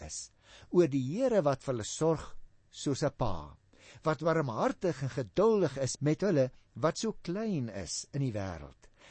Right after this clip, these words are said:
Luisteraar, die Here wat met sy liefde so groot is soos die hemel bo die aarde en van geslag tot geslag getrou bly aan die mense wat in hom glo. En dan breek die loflied uiteindelik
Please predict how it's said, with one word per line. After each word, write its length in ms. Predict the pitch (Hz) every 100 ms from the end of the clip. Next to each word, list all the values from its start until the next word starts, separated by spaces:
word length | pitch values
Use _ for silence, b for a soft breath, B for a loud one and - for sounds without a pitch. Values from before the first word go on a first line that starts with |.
| B B _ _
Luisteraar, 640 | 143 151 226 - 185 180 - - -
die 240 | 131 139 180
Here 200 | 254 277
wat 200 | 220 190
met 120 | 175
sy 100 | 170 151
liefde 280 | 269 220
so 180 | 180 196
groot 520 | 156 - 311 320 220
is 200 | 143 143
soos 160 | 175 147
die 100 | 170 214
hemel 240 | 254 202
bo 140 | 160
die 140 | 151 147
aarde 540 | 190 214 175 127 110 - B
en 160 | 190 175
van 160 | 175 160
geslag 540 | 143 - 196 214 -
tot 180 | - 156
geslag 500 | - 117 - 165 135 b b b - -
getrou 580 | 143 - 175 196 208 165
bly 460 | 127 117 92 82 82 b b b -
aan 140 | 135 127
die 120 | 131
mense 400 | 117 120 113 120
wat 200 | 107 -
in 100 | 107
hom 120 | 101
glo. 300 | 95 - 82 67 - _ B B B
En 220 | 113 95
dan 300 | 95 170 185 143
breek 260 | 127 156 135
die 80 | 113
loflied 400 | 147 - 135 120
uiteindelik 560 | - - 220 190 156